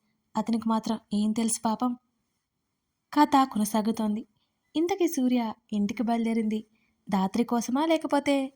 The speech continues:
అతను మామూలుగా వెళ్ళాడా? అతనికే తెలియట్లేదు అసలు. ధరణికి దేవ్ అంటే ఎవరో కూడా తెలియదు అని తెలిసిన జాహ్నవి పరిస్థితి ఏంటి? ఇప్పుడు దేవ్ జానుకి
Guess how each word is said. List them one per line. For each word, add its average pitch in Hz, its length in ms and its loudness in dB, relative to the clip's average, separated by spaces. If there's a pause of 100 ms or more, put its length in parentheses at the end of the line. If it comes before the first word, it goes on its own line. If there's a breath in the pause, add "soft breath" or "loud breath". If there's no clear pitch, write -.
(220)
అతను 254 220 2
మామూలుగా 214 460 2
వెళ్ళాడా? 247 440 0 (440)
అతనికే 220 400 2
తెలియట్లేదు 240 460 2
అసలు. 226 300 -4 (2750 soft breath)
ధరణికి 254 680 2 (200)
దేవ్ 226 340 2 (120)
అంటే 233 280 -2
ఎవరో 208 260 0
కూడా 226 260 -2
తెలియదు 202 460 -6 (1080 loud breath)
అని 240 180 8
తెలిసిన 233 340 4
జాహ్నవి 208 680 0
పరిస్థితి 208 400 -4
ఏంటి? 202 460 -4 (600)
ఇప్పుడు 247 440 0 (120)
దేవ్ 214 320 2
జానుకి 208 560 -2